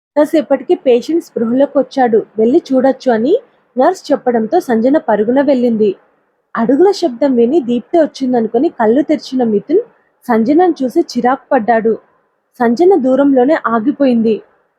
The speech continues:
అతని కళ్ళు దీప్తి కోసం వెతుకుతున్నాయి. లోపలికి వస్తున్న మహేష్తో, "నాకు దీప్తిని చూడాలనుంది, తనెక్కడా?" అని అడిగాడు మిథున్ కష్టంగా మాట్లాడుతూ.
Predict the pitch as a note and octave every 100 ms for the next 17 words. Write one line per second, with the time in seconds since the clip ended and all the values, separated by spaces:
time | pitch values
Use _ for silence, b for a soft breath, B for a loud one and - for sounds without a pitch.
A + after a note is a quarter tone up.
0 | _ C#4 F4+ F4+ F#4 B3 A3+ D4+ C4 C4+
1 | - F4 D4+ C#4 D#4 B3 A#3+ D#4+ D4+ B3+
2 | A#3 A3 - _ _ _ _ - A3+ A#3+
3 | F4+ G4 E4 - C#4 C#4 B3 A#3 B3+ B3
4 | - D#4+ A#4+ _ _ _ _ A#3 C4+ D#4
5 | A3+ A#3+ - D#4+ D4 B3+ A#3+ C4 C4+ B3+
6 | A3 A3+ - _ D#4 D4+ C#4 - D#4+ D#4+
7 | D#4 _ _ - C4 A#3+ A#3+ B3 A#3+ C#4
8 | A#3+ D4+ D#4+ A3+ - - B3 C#4+ B3+ A3+
9 | B3+ A#3 G#3 A3+